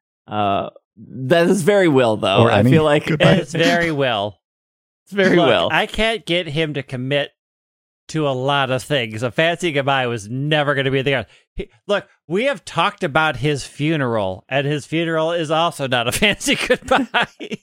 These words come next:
Speaker 1: Uh, I'm sure Will will be back later this year for an episode or two.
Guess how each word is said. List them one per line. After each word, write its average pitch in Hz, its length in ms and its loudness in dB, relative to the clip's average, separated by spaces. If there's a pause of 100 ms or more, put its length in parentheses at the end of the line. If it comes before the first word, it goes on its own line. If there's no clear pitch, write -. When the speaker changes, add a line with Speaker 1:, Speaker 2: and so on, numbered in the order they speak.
(680)
Speaker 1:
Uh, 180 1200 -4
I'm 175 160 2
sure 220 220 2
Will 165 200 4
will 156 100 4
be 147 100 4
back 131 300 2
later 113 200 4
this 104 200 -6
year 107 160 2
for 107 120 0
an 98 60 2
episode 95 380 0
or 95 60 -2
two. - 280 -2